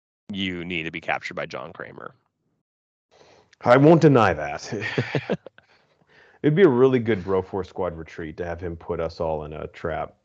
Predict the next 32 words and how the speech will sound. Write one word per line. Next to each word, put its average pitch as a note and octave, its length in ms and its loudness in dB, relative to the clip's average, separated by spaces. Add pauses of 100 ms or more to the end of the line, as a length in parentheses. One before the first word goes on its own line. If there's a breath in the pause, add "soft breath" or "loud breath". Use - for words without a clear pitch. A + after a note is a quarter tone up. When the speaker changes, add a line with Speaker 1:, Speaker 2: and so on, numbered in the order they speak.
(1000)
Speaker 2:
Geiger G#2 280 4
would F2+ 120 2
have - 260 -2
to - 60 -20
Speaker 1:
<laughs> - 20 -18
Speaker 2:
kill E2 160 -8
us D#2+ 120 -14
the E2 80 -20
first D#2+ 240 -16
chance D#2 260 -16
he D#2 80 -16
got. D#2 420 -14 (480)
Speaker 1:
Ba-, E3 180 -2
Banner F3 320 6
would B2+ 140 2
die A2+ 160 4
immediately A#2 440 0
because G2 300 -4
he G2+ 140 -6
would F#2+ 120 -6
try G2+ 260 2
to F#2+ 80 -4
do F#2+ 100 -8
something F#2+ 360 -6
ridiculous F2+ 540 -8
and F#2+ 60 -10
be F#2 60 -4
like, F#2 180 -4
"Hey, G#2+ 160 -2
don't G2 340 -4
do F#2 160 -10
that." - 260 -14